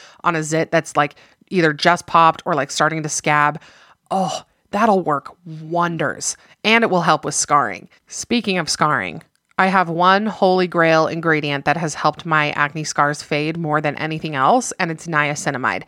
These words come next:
You can get a niacinamide and zinc serum from The Ordinary. It's, like, seven fifty. The Ordinary stuff is so stupid cheap. It feels illegal.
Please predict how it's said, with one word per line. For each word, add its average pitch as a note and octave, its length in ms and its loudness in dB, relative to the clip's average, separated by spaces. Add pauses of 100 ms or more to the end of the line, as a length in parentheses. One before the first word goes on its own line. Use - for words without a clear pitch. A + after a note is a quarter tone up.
(280)
You F3 120 0
can G3 140 -2
get F3+ 220 4
a D#3 320 -2
niacinamide E3+ 840 -2
and D3 200 -4
zinc D3+ 360 -8 (500)
serum D3+ 520 0
from D3+ 300 0
The D#3 100 -6
Ordinary. D#3+ 560 0
It's, D#3 140 -6
like, C3+ 120 -2
seven D3 320 -2
fifty. D#3 380 -6 (320)
The A3+ 100 -2
Ordinary B3 460 4
stuff D#3+ 320 2
is E3 160 -6
so E3 340 2
stupid D#3 480 -4
cheap. D#3+ 280 -2
It D#3+ 160 -4
feels G#3+ 400 2
illegal. D#3 580 -4